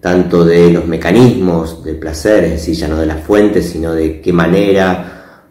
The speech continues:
por medio de qué caminos el chiste nos procura cierto placer. Y vimos también la cuestión de, eh, el chiste como fenómeno social, lo que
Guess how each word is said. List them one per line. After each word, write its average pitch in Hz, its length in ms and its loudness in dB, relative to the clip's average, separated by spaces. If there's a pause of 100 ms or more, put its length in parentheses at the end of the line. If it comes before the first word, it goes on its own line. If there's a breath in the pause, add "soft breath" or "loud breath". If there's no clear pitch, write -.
(120)
por 78 160 -6
medio 85 400 4
de 78 200 -2
qué 82 440 0
caminos 90 760 2
el 76 160 -10
chiste 80 680 -6
nos 78 160 -6
procura 80 920 0
cierto 78 800 -6
placer. 117 840 -2 (720)
Y 104 80 -4
vimos 107 280 2
también 101 600 2 (400 loud breath)
la 92 180 -2
cuestión 95 600 2
de, 87 480 2
eh, 76 600 -4
el 82 160 -6
chiste 87 380 -2
como 80 240 -2
fenómeno 78 960 -2
social, - 600 2
lo 85 120 -4
que 80 100 -8